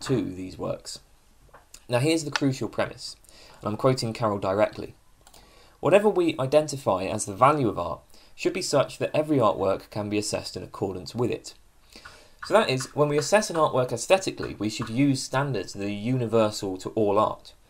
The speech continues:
We should use a common denominator, as it were, the common denominator of art, hence the name of the argument.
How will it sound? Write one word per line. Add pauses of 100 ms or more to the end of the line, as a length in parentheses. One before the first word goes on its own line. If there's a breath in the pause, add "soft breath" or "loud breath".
(180 soft breath)
We
should
use
a (220)
common
denominator, (120)
as
it
were,
the
common
denominator
of
art, (200)
hence
the
name
of
the
argument.